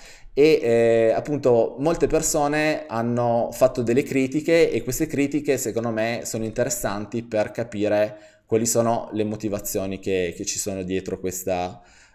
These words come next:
eh, situazione. La, la prima fascia di persone, eh, secondo me io le,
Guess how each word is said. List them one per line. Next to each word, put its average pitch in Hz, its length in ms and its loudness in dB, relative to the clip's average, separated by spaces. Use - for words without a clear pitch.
eh, 92 220 2
situazione. 90 1000 -4
La, 120 680 6
la 131 180 8
prima 170 640 0
fascia 151 440 0
di 139 120 0
persone, 147 1160 0
eh, 98 40 -4
secondo 120 360 -2
me 131 320 2
io 117 260 2
le, 101 640 0